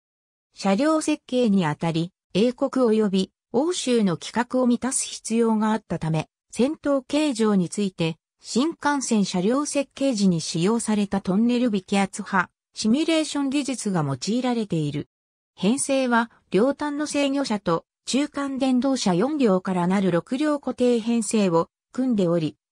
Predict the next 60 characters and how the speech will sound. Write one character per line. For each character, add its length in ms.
最 280
大 240
で 140
二 100
編 220
成 260
を 100
並 220
結 360
し 100
た 280
十 200
二 160
両 220
編 220
成 260
で 160
の 200
運 200
行 280
が 140
可 140
能 220
で 160
あ 100
る。 180
電 220
気 160
方 220
式 260
は 120
高 260
速 280
線 240
区 180
間 240
の 140
交 240
流 220
電 220
化 120
と 220
在 260
来 220
線 260
の 80
直 320
流 220
電 220
化 140
の 140
双 260
方 220
に 140
対 320
応 120
し 140
て 140
い 120
る。 180